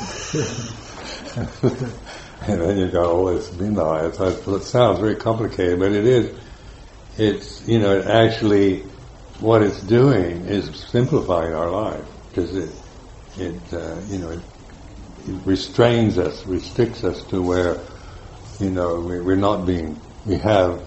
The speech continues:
we, we're not being just pulled out every which way like we would be if we weren't monks, but we have to live within boundaries and in limitations, and which force us, you know, to,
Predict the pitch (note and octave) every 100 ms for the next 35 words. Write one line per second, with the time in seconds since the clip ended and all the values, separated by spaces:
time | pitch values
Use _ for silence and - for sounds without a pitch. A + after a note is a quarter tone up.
0 | - G2 F#2+ F#2 G2+ G2 F#2 F2 - -
1 | G#2 F#2+ F2+ F2+ F2 F2 E2+ F2 - F#2+
2 | F#2 E2 E2 E2 D#2+ - F2 D#2+ G2 F#2
3 | F2 E2+ D#2 - F2 F2 G#2+ F2 E2 -
4 | - - - - - - - - - F#2+
5 | E2+ E2+ - F2+ E2+ - - - - G2
6 | F#2 E2 G2 - F2+ F2+ E2+ E2+ E2+ D#2
7 | - - - G2 F2 F2+ F#2 E2+ F2 E2
8 | D#2+ D#2 E2+ E2 E2 D#2+ E2 F2 E2+ -
9 | G#2+ G#2 F2+ E2 F2+ F2+ A#2 A2 - C#3
10 | F3+ G3+ - E2 E2 - - F#2 E2+ E2+
11 | - - - - - - - - - -
12 | - F#2+ F2